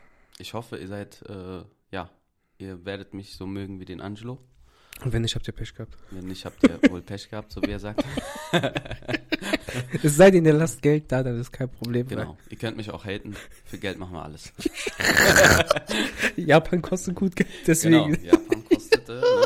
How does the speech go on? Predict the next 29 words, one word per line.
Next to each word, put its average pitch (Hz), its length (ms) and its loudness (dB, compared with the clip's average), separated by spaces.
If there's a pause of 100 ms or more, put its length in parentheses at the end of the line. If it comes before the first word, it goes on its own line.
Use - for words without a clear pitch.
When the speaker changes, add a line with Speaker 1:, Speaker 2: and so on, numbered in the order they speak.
(500)
Speaker 1:
Müssen - 180 -12
wir, - 80 -18
sonst 117 320 -8
müssen 151 120 -8
wir 165 60 -6
halt 160 180 -8
wirklich 156 320 -10
Arsch - 140 -8
verkaufen. 80 320 -12 (920)
Darf, - 200 -10 (120)
darf - 160 -6
man 87 100 -10
das 82 140 -12
so 85 80 -12
sagen? 98 240 -12 (1040)
Speaker 2:
Ja, 104 380 -10 (280)
wir 117 160 -10
haben 113 140 -8
ja 104 80 -10
im 101 120 -14
Prinzip - 380 -10
nichts - 380 -6
Schlimmes - 420 -10
gesagt. 110 440 -12
Speaker 1:
Ja, 90 140 -8
stimmt. - 320 -16 (200)
Speaker 2:
Ja. 101 140 -12
Speaker 1:
Ich - 200 -18
m-, 85 120 -14